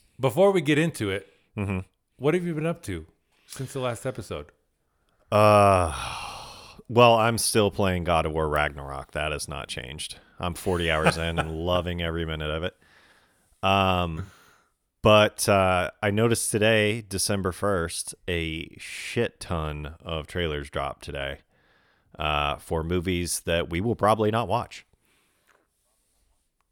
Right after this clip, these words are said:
Speaker 1: <laughs> Well, go over 'em. What, what are the ones that you loved?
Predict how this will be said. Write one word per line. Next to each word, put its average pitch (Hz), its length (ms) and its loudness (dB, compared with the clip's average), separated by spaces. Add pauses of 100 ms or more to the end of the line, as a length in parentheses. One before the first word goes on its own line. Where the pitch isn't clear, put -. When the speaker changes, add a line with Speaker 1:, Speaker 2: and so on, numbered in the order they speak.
(600)
Speaker 1:
<laughs> - 180 -2 (580)
Well, 147 220 4
go 147 340 4
over 131 200 2
'em. 95 120 -6
What, 123 420 -4
what 131 160 -4
are 135 60 -2
the 131 100 -4
ones 131 200 -4
that 117 120 -8
you 120 100 -6
loved? 117 400 -2